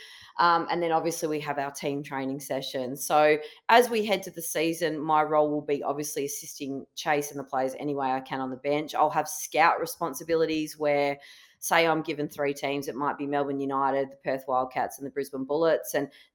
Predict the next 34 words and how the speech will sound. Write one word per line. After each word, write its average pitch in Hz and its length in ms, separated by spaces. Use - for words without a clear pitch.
they'll 175 160
be 175 120
my 156 260
teams 147 360
that 143 100
I'll 139 140
have 139 220
to - 80
cut - 260
film 151 260
for 147 220
during 143 300
the 135 80
year, 170 420
um, 143 500
and 160 100
make 151 160
sure 147 160
scouts - 440
prepared 139 340
as 139 100
we 143 140
head 147 220
into 139 240
those 131 240
games 131 480
and 131 120
game 131 280
reviews, 170 680
as 185 140
well 196 240
as 190 160
doing 165 260
individual, 151 680